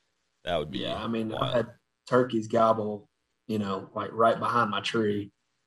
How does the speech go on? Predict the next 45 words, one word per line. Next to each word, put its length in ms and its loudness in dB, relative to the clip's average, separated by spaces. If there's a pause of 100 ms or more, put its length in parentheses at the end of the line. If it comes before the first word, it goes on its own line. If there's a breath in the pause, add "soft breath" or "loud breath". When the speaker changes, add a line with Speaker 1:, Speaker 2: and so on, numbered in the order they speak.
(180)
Speaker 2:
And 100 4
that, 200 8
that'll 220 12
shake 340 6
you 100 -6
good 140 4
enough. 380 0 (100)
But 100 -6
I 80 -2
couldn't 220 4
imagine 420 4
a 60 -6
big 220 -6
bull 260 -2
like 240 -2
that 300 0
right, 180 -2 (300)
right 100 -10
in 80 -4
your 100 -4
face. 520 -2 (220)
I've 100 6
heard 140 12
they're 100 12
really 160 12
good 140 10
to 60 4
eat, 300 10
too. 280 6 (140)
I've 180 -8
never 400 0
Speaker 1:
Oh, 40 -2
Speaker 2:
tried 260 0
one, 300 -8
but 160 -2
I've 60 0
Speaker 1:
they 60 2
Speaker 2:
heard 200 2
they're 220 -2
Speaker 1:
are 20 -2
amazing. 680 -8
Speaker 2:
some 120 2
of 40 2
the 160 0
best. 340 -2